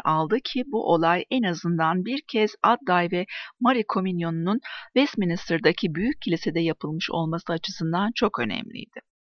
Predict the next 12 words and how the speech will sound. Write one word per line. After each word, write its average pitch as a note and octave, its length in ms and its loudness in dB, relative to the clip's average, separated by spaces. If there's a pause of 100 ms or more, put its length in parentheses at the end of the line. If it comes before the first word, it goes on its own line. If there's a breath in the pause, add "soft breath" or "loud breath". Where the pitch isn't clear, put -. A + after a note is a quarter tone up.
(880 loud breath)
Şama A#3 560 8
elçi F3+ 340 2
olarak F3+ 380 2
çok - 200 -6
önemli E3+ 260 0
şeyler D#3+ 420 0
yaptı D#3+ 420 -2
denilemez. B2 640 -2 (320 loud breath)
Ancak G3 320 8
en A3+ 120 4
azından F3+ 680 2
Batı'ya F#3+ 480 0